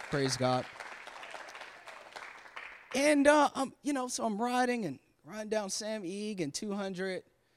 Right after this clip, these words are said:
and, uh, we need to get a sticker for two hundred because we don't have a sticker, and that's too much information anyway.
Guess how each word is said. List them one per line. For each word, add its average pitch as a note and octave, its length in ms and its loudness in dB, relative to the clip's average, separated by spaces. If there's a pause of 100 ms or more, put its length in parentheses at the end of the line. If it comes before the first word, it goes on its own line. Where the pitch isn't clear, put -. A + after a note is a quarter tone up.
(640)
and, C3 380 -10
uh, C3 400 -6 (680)
we D3+ 220 -6
need F3 280 -6
to D#3+ 80 -10
get D#3 280 -6 (320)
a A#2+ 140 -12
sticker E3 720 -6 (800)
for C#3+ 260 -4
two D#3+ 240 -4
hundred D3 400 -4 (140)
because A#2 240 -14
we C3 80 -8
don't C3+ 180 -8
have C3 140 -10
a B2+ 40 -8
sticker, C3+ 520 -8
and A2 180 -14 (260)
that's B2 160 -6
too - 140 -8
much A#2+ 220 -6
information G2 520 -14
anyway. G2+ 300 -10